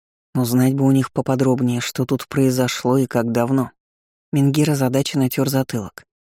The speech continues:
«А то, может, нам лучше здесь вообще не задерживаться». «Ночью идти хочешь?» Эльф фыркнул. «К тому же до ближайшей переправы через Горячую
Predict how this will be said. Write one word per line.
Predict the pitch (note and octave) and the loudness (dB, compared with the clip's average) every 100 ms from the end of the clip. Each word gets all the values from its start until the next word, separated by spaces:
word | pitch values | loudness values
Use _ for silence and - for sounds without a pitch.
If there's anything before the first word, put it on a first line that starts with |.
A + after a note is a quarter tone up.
| _ _ _ _ _ - | _ _ _ _ _ -6
«А | A#2 | -4
то, | B2 B2+ | 0 2
может, | C3 A#2+ A#2+ | 2 2 -2
нам | B2 B2 C3 | 0 2 2
лучше | C3 - C3+ | 2 0 0
здесь | B2+ C3 B2+ | 2 0 0
вообще | A#2+ - - B2+ | -2 -2 0 2
не | C#3+ | 2
задерживаться». | C#3+ C#3 B2+ - A#2 G2+ - - - _ _ _ _ _ _ _ _ _ _ _ - | 2 2 0 0 -4 -6 -10 -14 -18 _ _ _ _ _ _ _ _ _ _ _ -2
«Ночью | C#3+ B2 - C#3 C3+ | 0 2 0 2 0
идти | - B2+ | 0 -4
хочешь?» | - A2 - - _ _ _ - | -4 -6 -8 -12 _ _ _ -2
Эльф | C3 - | -2 -2
фыркнул. | - - B2 - G#2+ - _ _ _ _ _ _ _ | -6 -2 -2 -2 -10 -10 _ _ _ _ _ _ _
«К | - | -6
тому | C3 B2 | 0 2
же | B2 | 2
до | C3+ | 2
ближайшей | C3+ C3+ B2+ B2 - | 2 2 0 0 -2
переправы | C3 C3+ B2+ A#2+ B2 B2+ | 0 0 0 0 0 0
через | - B2 | 0 0
Горячую | B2 A#2+ A#2+ B2+ - G#2 C3+ | 2 0 0 -2 -4 -6 -8